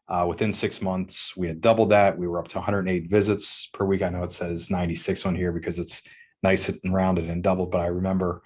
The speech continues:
uh, we had a hundred eight, hundred ten visits, uh, in a week within the first six months, and it was me plus another, uh, P T A.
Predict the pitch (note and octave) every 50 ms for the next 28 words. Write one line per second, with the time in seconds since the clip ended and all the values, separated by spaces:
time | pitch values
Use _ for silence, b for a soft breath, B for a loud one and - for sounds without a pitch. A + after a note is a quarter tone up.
0 | b b b b b b b _ - F2+ F#2 F2+ E2+ E2+ E2 E2+ F2 F2+ G2 F2+
1 | - - G#2+ G#2+ G2 G2 F#2+ F#2+ F#2+ F2 - G2+ G2 F#2 F2 - - F#2+ F2 E2+
2 | F2 F2+ E2+ F2 E2 - - - - _ _ _ - F#2 F2 E2+ D#2+ - _ -
3 | - - _ _ _ _ _ - - F#2 F2+ F2 F#2+ G#2+ G#2 G2+ - F#2+ - G#2
4 | F#2 F2 F2 - - G2 F#2+ - - G2 F#2 - - G2+ F#2 F#2 F2+ - F#2 F2
5 | D#2 D#2+ D#2 G2 G2 G2 G2 F#2+ - - G2 F2+ - - F#2 F2 F2 E2+ F2 E2+
6 | E2+ E2 - - - - D#2+ E2 D#2+ - - - F#2 - - - - - - -
7 | - -